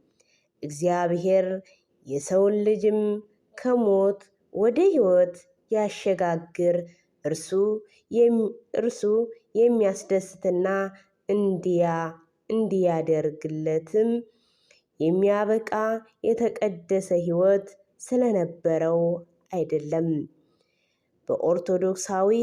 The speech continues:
አስተምሮ ሰው የዳነው በእግዚአብሔር ቸርነት ጸጋ ነው።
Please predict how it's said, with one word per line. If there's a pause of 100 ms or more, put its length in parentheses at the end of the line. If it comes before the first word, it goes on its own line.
(120)
አስተምሮ (680)
ሰው (260)
የዳነው (500)
በእግዚአብሔር
ቸርነት (340)
ጸጋ (200)
ነው።